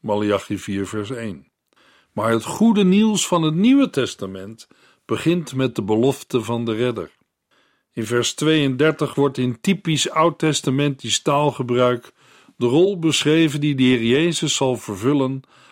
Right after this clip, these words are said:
als de aangekondigde Messias. Hij is de gezalfde koning in de familielijn van David, die voor altijd zal regeren.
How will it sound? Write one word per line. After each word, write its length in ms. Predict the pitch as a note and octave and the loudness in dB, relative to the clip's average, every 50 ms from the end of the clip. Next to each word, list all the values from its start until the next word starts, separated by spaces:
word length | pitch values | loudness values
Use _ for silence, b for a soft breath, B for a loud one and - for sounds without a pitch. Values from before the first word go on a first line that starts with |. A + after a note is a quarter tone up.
| b b | b b
als 240 | - A#2+ B2 G#2+ A2 | -2 0 0 0 0
de 140 | B2 B2 | -2 -2
aangekondigde 1080 | - C3+ D3 D#3+ F3 F3 D#3 - - B2+ A#2 - - D#3+ D3+ C#3 B2+ A2+ - - B2 A#2 | 0 0 2 2 2 0 0 -2 -4 -8 -6 -2 -2 0 0 0 0 -2 -2 -2 -2 -2
Messias. 760 | A2+ A2+ A2 - - - D3 C3 G2 E2+ E2 - - - - - _ _ _ _ _ _ _ _ _ _ _ _ | -2 -2 -2 -4 -4 -4 -4 -4 -4 -6 -8 -12 -14 -16 -18 -20 _ _ _ _ _ _ _ _ _ _ _ _
Hij 360 | _ - C3+ D#3 F#3 G3+ A3 G#3+ | _ -2 0 2 2 2 2 0
is 300 | G#3 F#3 F3 F3+ D#3 - | -2 0 0 0 0 0
de 160 | E3 D3 C3 | 0 0 0
gezalfde 680 | C#3+ C3+ B2 B2+ D#3 E3+ E3+ E3+ D#3 C3 B2+ C3 B2+ | 0 0 2 2 2 4 2 2 -2 -2 -4 -4 -2
koning 480 | - - F#3+ G3+ F#3+ E3 A#2+ G2+ G#2 A#2+ | 0 2 2 4 4 2 0 -2 -4 -4
in 120 | B2+ C#3 | -2 0
de 100 | C#3+ C#3 | 0 -2
familielijn 880 | C3+ - D#3+ D#3+ D#3+ F3 G3 F#3 E3+ C3+ B2+ A#2+ A#2 A2+ A2+ A#2+ C3+ B2 | 0 0 0 0 2 2 0 2 2 2 4 4 4 2 2 0 -2 -4
van 200 | - D#3 E3 E3 | -4 -4 -2 0
David, 600 | E3 F#3+ F#3+ G3 F#3 D3 B2+ A2 F#2+ - _ _ b b b b b b b b b b b b | 0 0 2 2 0 -2 -2 -6 -8 -10 _ _ b b b b b b b b b b b b
die 160 | B2 C3 B2+ | -2 0 0
voor 220 | A#2+ C#3 D3+ - | 2 0 0 0
altijd 580 | - E3 F3 G3 G#3 G3+ - F#3+ F3+ F#3 E3+ - | 0 2 2 2 2 2 0 0 0 0 0 0
zal 280 | - F3+ E3+ E3 D#3+ | 2 2 4 4 4
regeren. 600 | D#3 D3+ C#3 - - D3 D3 C#3+ C3+ A2 F2+ F2+ | 2 0 -2 -2 0 0 0 0 -2 -4 -8 -16